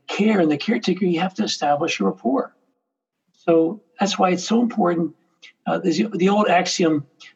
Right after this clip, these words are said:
um, people don't care how much you know until you know, until they know how much you care. That's so true. So true.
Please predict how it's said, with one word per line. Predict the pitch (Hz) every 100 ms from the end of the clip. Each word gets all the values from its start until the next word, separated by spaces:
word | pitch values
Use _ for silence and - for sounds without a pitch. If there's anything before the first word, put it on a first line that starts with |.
| _ -
um, | 147 139 135 127 - _ _ -
people | 226 226
don't | 180 151
care | 180 170 165 165 - _ _
how | 147
much | 151 160 156
you |
know | 151 160
until | 156 - 139
you |
know, | 147 165
until | 147 139 156
they | 147
know | 151
how |
much | 147 143
you | -
care. | - 196 165
That's | -
so | - 107
true. | - 269 - _ _ _ _ _
So | - 95
true. | - -